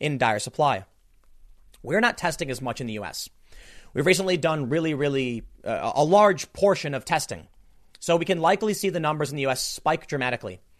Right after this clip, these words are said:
But you should be operating under the assumption that the numbers are already very, very high. Now, we, they've said that around eighty percent of individuals have mild symptoms. And that's true.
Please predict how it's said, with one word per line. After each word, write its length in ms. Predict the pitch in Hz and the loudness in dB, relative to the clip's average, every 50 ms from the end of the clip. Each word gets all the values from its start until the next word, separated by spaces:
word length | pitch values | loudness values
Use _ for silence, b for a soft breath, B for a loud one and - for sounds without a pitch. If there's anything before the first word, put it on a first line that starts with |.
| b b b b b b b | b b b b b b b
But 160 | - 147 127 131 | -2 -2 0 0
you 100 | 180 202 | 0 0
should 180 | - 262 196 | 0 0 0
be 120 | 262 233 - | 0 0 2
operating 440 | 160 165 170 165 - 180 175 170 | 2 2 2 2 2 0 0 0
under 100 | 165 160 | -2 -4
the 80 | 147 156 | -4 -4
assumption 480 | 147 - - 127 120 113 - 131 120 120 | -4 -2 -2 -4 -4 -4 -6 -8 -8 -6
that 80 | 107 | -6
the 120 | 131 123 127 - | -6 -4 -4 -2
numbers 280 | 131 139 135 139 135 | -2 -2 -2 -2 0
are 120 | 143 131 - | 0 0 2
already 360 | - 135 139 135 135 135 123 | 2 2 2 2 0 -2 -2
very, 220 | 110 127 113 117 | -2 -2 -4 -2
very 200 | 110 120 107 104 | -4 -4 -6 -6
high. 300 | 101 113 98 92 90 - - - - - - - - - - | -4 -4 -6 -6 -6 -8 -14 -20 -20 -20 -20 -20 -20 -8 -2
Now, 160 | 120 127 139 | 0 0 2
we, 120 | 156 156 | 0 0
they've 240 | - 120 143 165 151 | -2 -2 -2 -2 2
said 320 | - 185 165 160 160 151 b b b b b b - | 2 4 4 4 2 0 b b b b b b 0
that 120 | 147 160 | 2 2
around 320 | 156 151 147 147 147 143 - | 2 2 2 0 -2 -2 -4
eighty 260 | 139 165 180 208 196 | -4 -2 -2 -2 -4
percent 260 | - 175 - 190 175 | -6 -4 -2 0 0
of 60 | 156 | 0
individuals 440 | 151 147 139 135 131 127 139 135 - | 0 0 0 -2 0 0 0 0 0
have 180 | 143 120 110 120 | -2 -4 -6 -4
mild 400 | 117 117 117 123 120 117 113 - | -2 -2 0 0 0 -2 -4 -6
symptoms. 600 | - 131 120 110 - 98 87 - - - - - _ _ _ _ _ _ _ _ - | -8 -8 -8 -8 -10 -12 -14 -12 -10 -10 -12 -12 _ _ _ _ _ _ _ _ -8
And 140 | 117 123 | -6 -2
that's 200 | 139 160 160 - | -2 -2 -2 -4
true. 340 | - - 202 208 156 104 87 | -4 -2 0 0 0 -2 -6